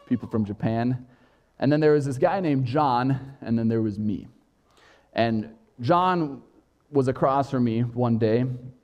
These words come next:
putting on the packaging, the box would come, put on the packaging labels, and then I would take the box and put it on the pallet.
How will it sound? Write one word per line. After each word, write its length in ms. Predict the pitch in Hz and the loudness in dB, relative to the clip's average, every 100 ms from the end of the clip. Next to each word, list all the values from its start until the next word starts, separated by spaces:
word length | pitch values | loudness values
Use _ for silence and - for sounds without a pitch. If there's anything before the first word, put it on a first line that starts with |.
| _ _ _ _ _ | _ _ _ _ _
putting 280 | 139 123 120 | 0 0 0
on 440 | 117 117 117 113 - _ | 0 -2 -4 -6 -16 _
the 60 | - | -10
packaging, 340 | - 117 117 107 | 2 2 2 -4
the 80 | 95 | -4
box 260 | 98 104 - | -2 -2 -2
would 100 | 92 | -8
come, 280 | 107 107 | -6 -4
put 160 | 110 110 | -4 -4
on 80 | 104 | -4
the 60 | |
packaging 480 | 101 98 101 101 104 | -4 -4 -4 -4 -4
labels, 420 | 101 101 107 107 - - _ | -2 -2 -2 -4 -8 -20 _
and 80 | 107 | -8
then 100 | 107 | -4
I 100 | 104 | -2
would 140 | 101 | -4
take 200 | 101 104 | -2 -4
the 80 | - | -4
box 380 | 110 90 92 - | -4 -2 -2 -8
and 80 | 90 | -12
put 120 | 87 | -10
it 80 | 87 | -8
on 100 | 85 | -8
the 60 | |
pallet. 360 | - 147 107 - | 2 2 2 -6